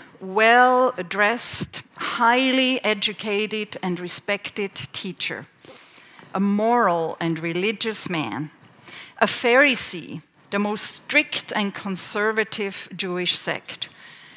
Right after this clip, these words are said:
He served on the Supreme Court, the very council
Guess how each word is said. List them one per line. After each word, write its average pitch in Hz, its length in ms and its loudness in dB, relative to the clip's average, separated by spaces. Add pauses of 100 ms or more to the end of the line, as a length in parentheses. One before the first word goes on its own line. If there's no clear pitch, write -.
(140)
He - 160 -6
served 277 540 4
on 214 100 0
the 196 100 -2
Supreme 269 520 2
Court, 247 640 -4 (160)
the 180 120 -6
very 233 680 2 (120)
council 240 720 -2